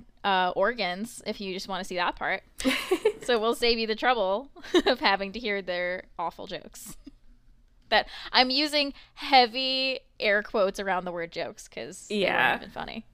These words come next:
Speaker 1: Yeah. The most exciting part of this episode for us was the strange things being found inside bodies at autopsies. Have you ever been asked that?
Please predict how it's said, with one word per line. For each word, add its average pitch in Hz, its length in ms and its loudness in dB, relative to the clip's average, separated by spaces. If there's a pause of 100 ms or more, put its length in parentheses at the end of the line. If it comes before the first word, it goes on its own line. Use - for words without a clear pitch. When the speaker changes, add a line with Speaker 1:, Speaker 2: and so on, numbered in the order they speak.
(120)
Speaker 1:
Yeah. - 240 -8 (1400)
The 254 100 4
most 294 220 8
exciting 226 420 8
part 202 260 8
of 185 80 2
this 185 160 -4
episode 175 400 -2
for - 220 4
us 175 580 6 (120)
was 180 580 0 (140)
the 202 180 2
strange 214 540 2
things 190 360 -4
being 190 240 -2
found 170 480 -2
inside 175 320 -4
bodies 185 420 2
at 185 100 0
autopsies. 185 720 -2 (320)
Have 262 180 4
you 294 200 4
ever 381 200 2
been 403 160 0
asked 359 300 4
that? 381 300 0